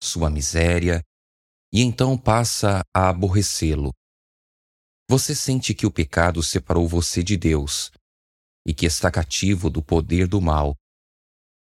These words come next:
Quanto mais luta para escapar, mais percebe sua incapacidade de vencer. Seus motivos são impuros, seu coração também. Você vê que sua vida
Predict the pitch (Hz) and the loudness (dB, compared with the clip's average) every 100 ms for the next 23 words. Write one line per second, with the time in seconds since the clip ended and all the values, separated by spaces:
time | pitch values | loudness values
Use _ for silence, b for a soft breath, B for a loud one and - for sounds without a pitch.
0 | _ _ - 170 156 113 85 82 113 98 | _ _ 0 0 2 2 4 4 2 0
1 | 87 98 113 78 - 76 85 - 78 - | 2 2 2 0 0 0 0 -2 -2 2
2 | 85 80 76 - _ _ _ _ - 113 | 2 2 -2 -10 _ _ _ _ 2 2
3 | 147 - 113 85 - 90 101 92 80 80 | 2 0 0 0 0 -2 0 -2 -2 0
4 | 82 80 120 123 - 101 - 78 85 92 | 2 2 0 -2 -2 -2 0 2 2 2
5 | 87 95 101 101 - 78 71 - _ _ | 0 0 0 0 0 -2 -2 -8 _ _
6 | _ _ _ _ _ _ - 87 80 78 | _ _ _ _ _ _ -2 0 0 -2
7 | - 85 92 78 76 - - _ - - | -2 0 0 0 -4 -6 -10 _ -8 -2
8 | 123 135 - 90 85 78 71 - - _ | 0 0 0 2 4 2 -2 -6 -10 _
9 | _ _ _ _ - - 78 80 76 - | _ _ _ _ -4 -2 0 0 0 0
10 | 87 87 104 90 82 76 73 _ _ _ | -2 0 0 2 2 0 -4 _ _ _
11 | _ _ _ 98 98 135 101 117 107 - | _ _ _ -2 0 0 0 -2 -2 -2
12 | 113 85 80 92 95 80 | 0 0 0 0 2 0